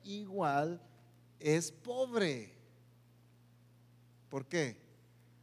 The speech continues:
Porque tiene necesidad de Cristo. ¿Cuál es la buena noticia? Que su destino está cambiando por medio de Jesucristo. Puede cambiar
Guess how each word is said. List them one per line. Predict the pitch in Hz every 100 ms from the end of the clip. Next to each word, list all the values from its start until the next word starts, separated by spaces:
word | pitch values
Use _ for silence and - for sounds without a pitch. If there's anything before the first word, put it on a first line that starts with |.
| - - -
Porque | 120 113 120
tiene | 120 117 117
necesidad | 110 113 - 110 - 107 104
de | 104
Cristo. | - 104 95 - - - - - -
¿Cuál | - 262
es | 269
la | 269
buena | 254 269 262
noticia? | 247 254 - 302 - 233 165 - -
Que | 226
su | - 247
destino | 233 - - 262 285
está | 254 - 240
cambiando | 254 247 240 277 294 285 247 - - -
por | 226 220
medio | 226 262 262 247
de | 214
Jesucristo. | 220 175 208 285 285 - 233
Puede | 233 226 220
cambiar | 220 220 233 294 247